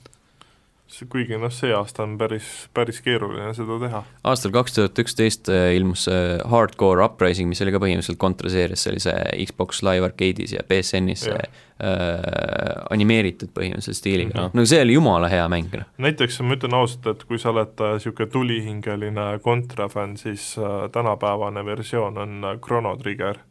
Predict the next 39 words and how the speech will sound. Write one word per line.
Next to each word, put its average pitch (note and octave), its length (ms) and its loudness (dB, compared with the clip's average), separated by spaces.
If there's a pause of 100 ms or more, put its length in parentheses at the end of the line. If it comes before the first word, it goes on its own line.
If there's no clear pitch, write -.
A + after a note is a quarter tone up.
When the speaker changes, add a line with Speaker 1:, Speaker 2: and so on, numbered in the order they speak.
(420)
Speaker 1:
Vist B2 140 -6
Speaker 2:
Mm. A2+ 180 0
Speaker 1:
ei. A2+ 240 0 (260)
Speaker 2:
Chrono G#2+ 220 6
Trigger F#2+ 220 6
Speaker 1:
Mitte, F2+ 100 6
Speaker 2:
on - 40 4
see G#2 140 8
Speaker 1:
mitte - 60 8
Speaker 2:
R - 20 4
P G#2+ 80 4
G. G2+ 60 6
Speaker 1:
Chrono A#2+ 440 8
Tri-, A2+ 300 -2
Trigger, G#2+ 340 0
see G#2+ 220 2
kuradi G2+ 580 -4 (1600)
Speaker 2:
See G#2+ 140 -4
teine G#2+ 320 4
asi. E2+ 140 -2 (120)
Speaker 1:
Jah, D3+ 200 6
see D3 180 6
teine. A#2+ 300 6 (500)
<laughs> - 480 6
Mingi F#3 220 8
Chrono E3+ 460 8
ta A#2+ 100 6
oli, B2 340 6
aga G#2+ 280 4 (720)
jah, A#2 240 2
mul B2+ 220 2
hetkel B2 360 4
ei F#2+ 40 0
tule G#2 180 4
meelde, G2+ 280 -4 (100)
pärast A#2 320 0
otsin A2 220 2
välja G#2 260 2
selle. G2+ 240 -2